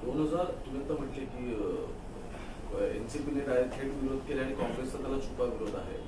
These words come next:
तर यामागची कारणं तुम्हाला अशी वाटतात का की दोन हजार एकोणीसशे जागा वाटपच जेव्हा पहिल्या टप्प्यात चाललं होतं त्यावेळी मावळ आणि नांदेडच्या जागेवरून जे गणितं फिसकटली त्यासाठी याला कारणीभूत आहे?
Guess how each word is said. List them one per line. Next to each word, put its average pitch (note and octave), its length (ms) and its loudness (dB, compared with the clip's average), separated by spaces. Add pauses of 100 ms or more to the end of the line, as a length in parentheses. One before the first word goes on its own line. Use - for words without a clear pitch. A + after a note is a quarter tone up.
(300)
तर A#2 140 -2
यामागची C#3 380 0
कारणं C#3 200 2
तुम्हाला C#3+ 400 0
अशी - 160 0
वाटतात C#3+ 280 0
का - 120 -4
की B2+ 160 -4
दोन B2+ 240 0
हजार C3 120 0
एकोणीसशे C3+ 500 -2
जागा B2+ 260 2
वाटपच B2+ 400 0
जेव्हा B2+ 220 -2
पहिल्या B2 180 0
टप्प्यात B2 280 -2
चाललं A#2+ 280 -2
होतं A#2 220 0
त्यावेळी A2+ 260 0
मावळ A#2 400 2
आणि B2+ 200 0
नांदेडच्या A#2+ 420 -2
जागेवरून A#2+ 420 0
जे B2+ 80 -2
गणितं A#2+ 240 -2
फिसकटली - 520 -4 (340)
त्यासाठी B2 560 -2
याला A#2+ 140 0
कारणीभूत A2 480 -2
आहे? - 80 -4